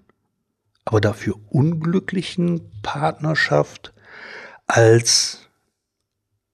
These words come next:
alleine. Und da frage ich mich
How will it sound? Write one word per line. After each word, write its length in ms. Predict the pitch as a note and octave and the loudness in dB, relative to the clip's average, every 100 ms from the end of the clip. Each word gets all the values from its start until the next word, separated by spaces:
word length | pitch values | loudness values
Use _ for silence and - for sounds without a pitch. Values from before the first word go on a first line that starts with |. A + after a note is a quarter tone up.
| _ _ _ _ _ _ - | _ _ _ _ _ _ -4
alleine. 560 | - - - - - - - - _ _ _ _ _ _ _ _ _ _ _ - - - | -2 0 -2 -6 -12 -14 -16 -20 _ _ _ _ _ _ _ _ _ _ _ -16 -14 -12
Und 100 | - | -6
da 60 | G2 | -6
frage 300 | - A#2+ C#3+ | -2 2 2
ich 120 | C#3+ | 0
mich 280 | D3 D3 - | -2 -4 -6